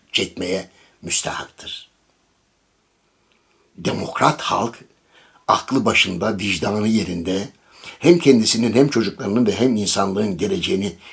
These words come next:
düşünen, iyi yetişmiş halk, diktatörle demokratik mücadelesini verebilen, susmayan, itiraz eden, yanlışlıkları haykıran,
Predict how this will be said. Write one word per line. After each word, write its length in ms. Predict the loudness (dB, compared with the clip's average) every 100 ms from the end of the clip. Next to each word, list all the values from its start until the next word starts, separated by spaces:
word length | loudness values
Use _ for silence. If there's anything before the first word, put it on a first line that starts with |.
| -16 -4
düşünen, 540 | -2 0 -2 -4 -8 -16 _ _ _ _ _
iyi 300 | -10 -4 2
yetişmiş 680 | 2 4 -2 -2 -4 -6 -6 _ _
halk, 540 | 2 2 2 -4 -20 _ _ _ _ _ _ _ _ _ -14
diktatörle 760 | -14 -8 -8 0 0 0 -4 -4
demokratik 600 | -4 -4 -8 -10 -10 -8
mücadelesini 840 | -4 -2 -2 -4 -4 -4 -4 -6 -8 -16 -20 -4
verebilen, 580 | -2 -2 -2 0 -2 -4 -12 -20 -6
susmayan, 920 | 2 6 6 6 0 0 -2 -4 -10 _ _ _ _ _ _ _ _ _ _ _ _ _ _ _ _ -10 -4
itiraz 560 | -4 0 2 2 2
eden, 360 | -2 -4 -8 -10 _ _ _ _ _ _ _ _ _ _ _
yanlışlıkları 680 | -2 0 0 -2 -4 -2 -2
haykıran, 720 | 0 -2 -4 -6 -6 -6